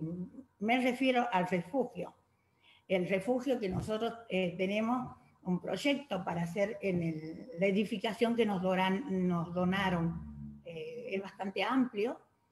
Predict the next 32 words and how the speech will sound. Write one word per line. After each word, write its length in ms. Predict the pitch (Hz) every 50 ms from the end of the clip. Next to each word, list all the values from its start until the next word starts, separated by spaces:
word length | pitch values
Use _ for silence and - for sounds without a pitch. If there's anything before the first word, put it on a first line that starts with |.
| _ _ _ _ _
Eh, 580 | - 196 180 170 165 165 165 156 165 165 165 - -
bueno, 280 | 170 196 190 190 190
ahí 240 | 185 190 202 208 220 220
queremos 400 | - 214 202 208 208 214 202 190
nosotros, 500 | 190 175 175 - 208 208 208 - - 220 214
porque 380 | 190 175 - - 180 185 180 - - - - _ _
tenemos 420 | - 175 175 208 220 220 208 190
un 160 | 185 175 165 160
refugio, 720 | 175 - - - 190 190 190 185 - 202 202 208 247 262 - - - _ _ _ _ _ _ _
eh, 560 | - 180 170 165 165 165 160 165 170 190 - - - _ _ _ _ 175 170 - - _ _ _ _ _ _
de 160 | 175 190 196
la 100 | 180 170
mujer, 680 | 175 175 175 165 175 220 220 208 208 208 233 226 202
de 140 | 175 175 151
la, 180 | 160 160 165 160
de 580 | 160 165 165 160 165 160 160 160 190 202 175
la, 280 | 175 160 151 160 170 160 160 156 - - -
cuando 240 | - 190 170 165 170
sufre 540 | 165 - 254 247 - 220 202 180 156 - - - - - - _
violencia 800 | - 175 170 185 185 185 190 220 247 247 220 196 - - 190 180
la 140 | 175 170 170
mujer, 360 | 180 180 - 233 226 208 196
no 120 | 196 196 190
sabe 300 | - - 220 208 202 196
a 40 |
dónde 220 | 190 190 202 190 185
recurrir. 500 | 170 190 170 - 196 196 208 240 233 233 -
Ahora, 640 | 202 220 247 269 269 247 214 214 247 262 - - - - - _ _ _ _
antes 300 | - 220 247 240 254 240
se 100 | - 196
ge-, 160 | 175 - - - -
a-, 160 | 185 190